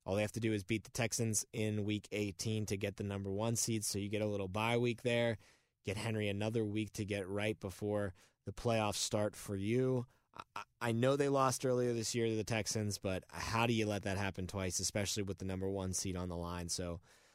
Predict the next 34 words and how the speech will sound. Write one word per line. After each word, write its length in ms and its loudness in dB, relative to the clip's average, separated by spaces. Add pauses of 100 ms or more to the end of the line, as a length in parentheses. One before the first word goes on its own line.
(600)
I 60 -6
have 180 4
'em 60 4
at 60 4
number 220 4
nine, 560 4 (1120)
but 140 2
I 80 0
think 280 0
they're 120 2
gonna 160 4
get 140 -2
the 60 -2
<laughs> 60 2
number 160 0 (100)
one 160 2
overall 340 2
seed 320 0
in 80 -4
the 140 -4
A 160 -4
F 60 -8
C. 260 -4
So 180 -4
that 120 -4
just 200 -8
tells 220 0
you 80 -2
where 120 -2
my 180 -6
confidence 480 -4
is 140 -6
with 160 -8
them. 340 -10